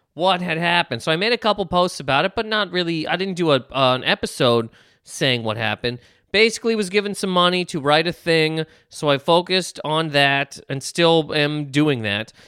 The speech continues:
But I decided, instead of just having a bunch of things that don't make any sort of sense, I will look at one thing at a time. Trying to do that now.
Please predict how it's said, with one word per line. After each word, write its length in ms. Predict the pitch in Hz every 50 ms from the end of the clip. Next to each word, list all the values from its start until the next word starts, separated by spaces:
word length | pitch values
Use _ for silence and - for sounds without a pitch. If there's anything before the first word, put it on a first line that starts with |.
| _ _ _ -
But 100 | 143 147
I 60 | 156
decided, 560 | 151 151 - 214 196 196 190 190 190 190 175
instead 240 | 160 147 - 214 202
of 60 | 196
just 120 | 185 175
having 220 | - 202 190 180 175
a 40 | 156
bunch 220 | 170 180 170 -
of 80 | 165 -
things 280 | - 175 170 170 156
that 180 | 160 160 147 -
don't 220 | 170 156 160 156
make 140 | 151 135 139
any 160 | 175 196 202
sort 180 | - - 151 131
of 60 | 123
sense, 420 | - - 139 131 131 135 - - - _ - _ _ _ _
I 140 | 127 135 147
will 240 | 147 147 151 156 160
look 180 | 175 175 -
at 140 | 185 160 151
one 260 | 160 208 247 262 277
thing 260 | 240 - 262 262 254 254
at 60 | 240
a 60 | 240
time. 640 | 233 - 220 214 214 208 208 214 214 208 214 208 - _ _ _ _ _ _ _ _ _ _ _ _ _ _ _ _ _ _ _ _ _ _ _ _ _ _ _ _ _ _ _ _ _ _ _ _ _ _ _ _
Trying 220 | - - 143 135
to 60 | 131
do 120 | 123 127 120
that 160 | 120 117 104
now. 260 | 113 104 104 104 101